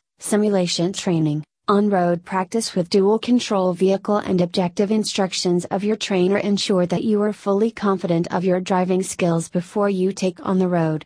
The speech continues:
Driving test assistance.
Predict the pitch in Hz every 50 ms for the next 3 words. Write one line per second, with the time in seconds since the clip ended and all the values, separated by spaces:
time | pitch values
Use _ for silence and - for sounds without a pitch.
0 | _ _ _ _ _ _ _ _ _ _ _ _ _ - - - 208 190 196 202
1 | 220 226 226 - - 196 196 190 - - 208 - - 190 175 - - - 160 156
2 | 151 - - -